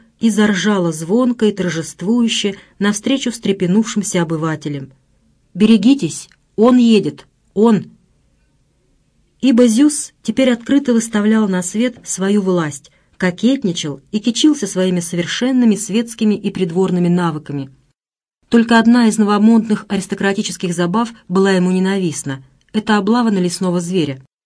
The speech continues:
Ему казалось невыразимо глупым и гнусным сгонять животных в кучу, смотреть, как они мечутся,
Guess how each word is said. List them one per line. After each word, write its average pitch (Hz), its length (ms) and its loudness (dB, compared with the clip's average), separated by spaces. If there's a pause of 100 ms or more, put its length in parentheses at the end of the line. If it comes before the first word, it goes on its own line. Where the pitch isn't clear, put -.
(380)
Ему 262 220 6
казалось 247 480 0
невыразимо 220 520 2
глупым 226 500 2
и - 20 -2
гнусным 180 640 -2
сгонять 196 480 -2
животных 170 480 -4
в - 60 -20
кучу, 226 460 -2 (200)
смотреть, 226 480 0
как - 180 -6
они 151 160 -4
мечутся, 196 640 -2